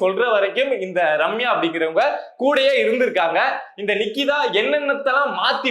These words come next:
பேசுச்சு, ஆரம்பத்துல என்ன பேசுச்சு, அப்புறம் என்ன பேசுச்சு, அப்புறம் என்ன பேசுச்சு, இதுல இந்த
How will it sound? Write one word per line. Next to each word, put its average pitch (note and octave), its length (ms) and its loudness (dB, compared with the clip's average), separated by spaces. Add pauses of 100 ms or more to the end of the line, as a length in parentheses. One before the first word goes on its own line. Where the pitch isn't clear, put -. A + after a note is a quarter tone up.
பேசுச்சு, G#3+ 540 -2
ஆரம்பத்துல A3 500 2
என்ன G3 160 0
பேசுச்சு, F#3 380 -4
அப்புறம் G#3 380 2
என்ன G#3+ 160 -2
பேசுச்சு, G3+ 440 -4 (200)
அப்புறம் A#3 320 0
என்ன A#3 160 0
பேசுச்சு, G#3+ 540 0 (200)
இதுல G#3 280 2
இந்த F#3 160 0